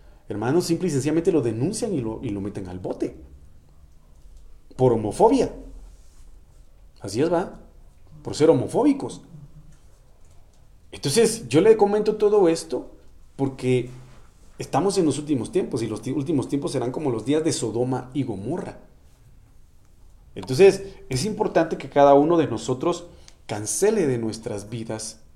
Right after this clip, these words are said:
hermanos, y de nuestros hogares, oiga lo que le estoy diciendo, incluso todo aquello que pueda trasladar un mensaje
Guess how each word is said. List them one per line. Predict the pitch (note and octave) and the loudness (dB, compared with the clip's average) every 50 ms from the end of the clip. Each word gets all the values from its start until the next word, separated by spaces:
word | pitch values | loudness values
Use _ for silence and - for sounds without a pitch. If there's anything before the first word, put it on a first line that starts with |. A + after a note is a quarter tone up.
| - - | -8 -6
hermanos, | A#2+ A#2 A2 A2 A2 A2 A2+ A2+ G#2+ - - - | -4 -4 -4 -4 -6 -6 -6 -6 -8 -10 -10 -6
y | D3+ C3+ | -6 -4
de | A#2+ A#2+ | -2 -2
nuestros | A#2 B2 C#3+ G#3 A#3+ - - - - - - C#3+ | 0 2 2 2 2 0 -6 -8 -8 -6 -2 -2
hogares, | C3 B2+ B2+ A#2 A2 A2 G#2 - - | -2 0 0 -2 -2 -4 -6 -6 -6
oiga | A#2 B2 C3 D#3 D3+ | -4 -2 -2 0 -2
lo | C3 A#2 - | -2 -4 -6
que | A2 | -10
le | G#2 | -12
estoy | F#2+ - - B2 B2 | -12 -10 -8 -8 -8
diciendo, | A#2+ B2 B2 - B2 A2+ A2+ A2+ C3 - - | -8 -8 -10 -8 -8 -8 -6 -8 -10 -10 -10
incluso | C#3 A#2+ A2+ - C#3+ D#3 D3 - | -10 -10 -8 -6 -6 -6 -6 -6
todo | - - D#3+ D#3+ D#3 | -6 -4 -2 -2 -2
aquello | D#3 - - D#3+ E3 E3+ E3 | -4 -2 -2 0 0 0 -2
que | - C3+ | -4 -8
pueda | - - C#3 C#3 D3 D3+ D#3 D#3 - - - - - - - - - - - - - - | -6 -2 2 2 2 2 2 -2 -4 -10 -14 -20 -20 -20 -20 -20 -20 -20 -20 -18 -6 2
trasladar | C#3 C3+ B2 A#2 A#2+ A2 A2 A#2 C3 D3+ | 4 4 4 4 2 0 2 2 4 4
un | F3 F3+ F3 | 2 2 2
mensaje | E3+ D#3 D3+ C3+ - - G#3 G#3 - - - - A#2+ F#2+ - | 0 0 0 0 -2 -2 -2 -4 -4 -6 -12 -14 -14 -16 -16